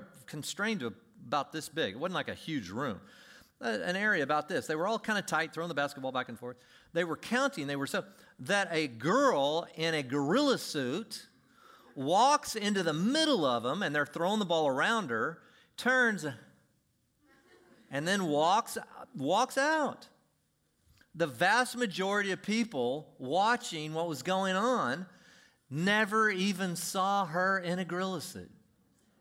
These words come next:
Because, and I,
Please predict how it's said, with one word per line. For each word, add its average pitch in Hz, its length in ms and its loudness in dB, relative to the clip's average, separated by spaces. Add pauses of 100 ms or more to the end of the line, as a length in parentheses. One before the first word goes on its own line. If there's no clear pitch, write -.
(1500)
Because, 175 320 0
and 196 220 -2
I, 214 80 0